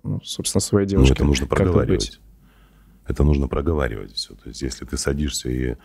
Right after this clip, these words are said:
Speaker 2: абсолютно нормально женщине своей объясняешь, девушке своей, а, куда идут ваши отношения, если ты озвучиваешь ей свою цель,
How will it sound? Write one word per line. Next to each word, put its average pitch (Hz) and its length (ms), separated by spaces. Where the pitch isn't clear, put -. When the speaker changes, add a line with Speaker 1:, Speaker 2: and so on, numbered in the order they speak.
Speaker 2:
абсолютно 69 560
нормально 69 540
женщине 67 460
своей 64 300
объясняешь, 64 600
девушке 65 460
своей, - 400
а, 57 220
куда 78 320
идут 67 220
ваши 64 280
отношения, - 640
если - 180
ты - 140
озвучиваешь 69 640
ей 69 80
свою 73 240
цель, 64 380